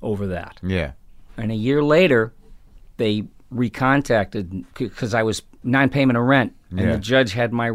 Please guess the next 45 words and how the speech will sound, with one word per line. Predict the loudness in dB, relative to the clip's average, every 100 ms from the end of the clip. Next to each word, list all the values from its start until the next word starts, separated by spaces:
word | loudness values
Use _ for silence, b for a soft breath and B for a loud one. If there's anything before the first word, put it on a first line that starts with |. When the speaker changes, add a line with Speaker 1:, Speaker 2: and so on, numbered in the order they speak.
| -8
Speaker 1:
record | -6 -6 -4 -4
earlier, | 0 0 2 2
and | 0
he | 0
goes, | -2 -4 b b
"Wait | -2 2
a | 2
minute, | 2 0
aren't | 0 2
you | 0
supposed | 0 2 2
to | 2
be, | 0 2 4
uh, | 4 4 b b b b b b
you're | 2
going | 4 4
to | 4
jail | 4 4 4
for | 2
this, | -2 -2 2
uh, | 2 2 b b b b
non-payment | 0 2 2 4 4 4
of | 4
rent. | 4 4
I | 4
don't | 2 2
care | 2
about | 4 2 0
this, | -6 -6 -6
uh, | -4 -4 b b b b b 0
you | 2
know." | 2 -2
Speaker 2:
Accident, | -2 -4 -4 -8 -8 -6
yeah. | -6 -6
Speaker 1:
Yeah, | 0 2 4 2 0
and, | 0 0 0 0 0
um, | 2 0 -2
so | -10 -4 -2
they | -2
put | -2 -4 -2
me | -2
in | -2
Charles | -2 -4 -2 -4
Street | -6 -6 -4
Jail | -2 0 -2 -6